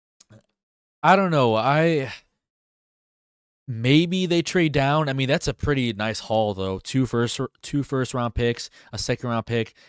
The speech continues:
and a first round swip in th-, swap in this year's draft. And if they believe the Broncos are gonna suck, then they're probably,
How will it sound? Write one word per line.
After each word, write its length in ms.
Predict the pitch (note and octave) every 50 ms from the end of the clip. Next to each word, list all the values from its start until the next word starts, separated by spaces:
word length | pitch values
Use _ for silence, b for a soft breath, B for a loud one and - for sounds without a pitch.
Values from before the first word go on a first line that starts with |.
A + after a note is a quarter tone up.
| B B
and 100 | G#2+ G#2+
a 60 | G#2
first 320 | - - A2+ A2+ A2+ -
round 180 | B2 A#2 A2+ -
swip 220 | - B2+ A2 -
in 120 | A2 G#2 G#2+
th-, 100 | A2 - -
swap 500 | - - - - - - A#2+ A#2 A2+ -
in 60 | G#2+
this 180 | A2 A2+ - -
year's 140 | A#2+ A2
draft. 380 | - - G#2 G#2 A2 A#2 - _ B B B B B
And 100 | A2+ A#2
if 80 | A#2+ -
they 140 | C#3 C#3+ D#3
believe 300 | C#3+ C3+ B2+ C#3 C#3 B2+
the 80 | A#2
Broncos 380 | G#2 B2 B2 B2+ B2+ - C3 A2+
are 60 | A#2
gonna 160 | A2+ A2 G#2
suck, 400 | - - - A#2 B2 C3 - - b b b b b b b _ _ _ _ _ _
then 160 | A2+ A2+ A2
they're 100 | A#2 A#2
probably, 580 | - - C#3 C3 C3 B2+ C3 C3 C3 B2+ A#2+